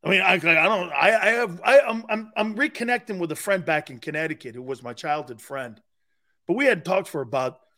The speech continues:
he watches the show, my friend Jim, and m-, me and him are reconnecting. Dude, the guy's my boy. We'll always be boys. We had a small disagreement, but it was like a ten-year disagreement.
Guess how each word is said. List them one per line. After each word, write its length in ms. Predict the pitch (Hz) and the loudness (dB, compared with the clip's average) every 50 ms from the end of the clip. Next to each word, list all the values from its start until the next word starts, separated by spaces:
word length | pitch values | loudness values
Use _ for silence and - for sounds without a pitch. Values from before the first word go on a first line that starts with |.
| _ - | _ -4
he 140 | 262 285 294 | -2 0 2
watches 400 | 262 269 277 269 269 226 170 165 | 4 4 4 4 2 -2 -10 -10
the 80 | 165 | -10
show, 420 | 151 - - 262 262 190 139 113 - _ _ _ _ _ _ _ _ _ _ _ _ _ _ _ - | -8 -2 0 0 0 0 -2 -4 -8 _ _ _ _ _ _ _ _ _ _ _ _ _ _ _ -2
my 80 | 226 | -2
friend 300 | 214 - - 240 226 214 | -2 0 -2 -2 -2 -2
Jim, 420 | 160 - 226 254 233 175 131 113 104 _ _ _ _ _ _ _ _ _ _ _ _ _ _ _ _ _ _ _ | -4 -4 -4 -2 -4 -4 -6 -10 -18 _ _ _ _ _ _ _ _ _ _ _ _ _ _ _ _ _ _ _
and 260 | - 180 180 180 180 185 - 180 | -6 -4 -4 -4 -6 -10 -12 -12
m-, 140 | 165 208 220 220 | -12 -10 -6 -6
me 140 | 220 247 | -4 -4
and 80 | 247 208 | -2 -2
him 160 | 214 240 220 | -2 -2 -2
are 80 | 202 185 | -2 -2
reconnecting. 720 | 196 214 - - 190 180 185 202 202 - 247 247 233 220 - _ _ _ - | -2 -4 -6 -6 -4 -2 -2 -4 -4 -6 -8 -8 -8 -10 -16 _ _ _ -2
Dude, 260 | 254 262 190 127 113 _ _ - | 0 0 0 0 -4 _ _ -12
the 60 | 160 | -6
guy's 260 | - 240 254 214 156 | -2 -2 -2 -2 -2
my 120 | 165 147 | -4 -6
boy. 400 | 131 110 - 185 208 196 151 123 113 - _ | -6 -4 0 0 2 2 0 -2 -8 -14 _
We'll 160 | 175 196 226 | -4 -2 2
always 240 | 254 277 285 262 190 | 2 2 2 0 -4
be 120 | 165 190 175 | -6 -8 -8
boys. 360 | - - 208 202 165 135 143 | -6 -4 -4 -2 -2 -4 -4
We 80 | 190 | -4
had 140 | 233 247 247 | -4 -2 -2
a 60 | 233 | -4
small 580 | 170 - - 214 226 233 240 233 208 170 165 _ - 160 | -4 -6 -6 -4 -2 -2 -2 -4 -4 -8 -14 _ -14 -10
disagreement, 640 | 151 233 226 - 180 147 170 196 220 254 277 269 269 - _ _ _ _ _ - | -8 -8 -8 -8 -8 -8 -6 -6 -4 -4 -4 -4 -6 -8 _ _ _ _ _ -2
but 120 | 285 294 | -2 -2
it 40 | 269 | -2
was 120 | 269 240 | -2 -6
like 120 | 233 - 247 | -6 -6 -8
a 40 | |
ten-year 400 | 214 - - 269 269 262 254 254 | -8 -2 0 0 0 0 -2 -8
disagreement. 720 | 233 190 254 226 - 233 190 185 233 269 254 175 123 117 - | -8 -8 -8 -8 -8 -8 -8 -8 -6 -6 -6 -8 -10 -12 -16